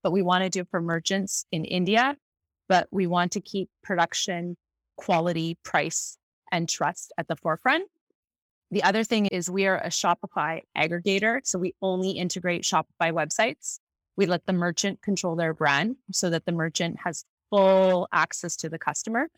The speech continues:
And we're giving the merchant in India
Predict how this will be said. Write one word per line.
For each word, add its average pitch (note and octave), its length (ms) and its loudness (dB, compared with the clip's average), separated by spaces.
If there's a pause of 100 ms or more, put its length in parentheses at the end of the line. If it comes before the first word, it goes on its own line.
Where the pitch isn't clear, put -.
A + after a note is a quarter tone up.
(760)
And F#3 460 2 (240)
we're F3+ 400 4 (160)
giving F#3 460 2
the F3 280 -2
merchant A3+ 480 2
in G3 200 0
India A3 500 4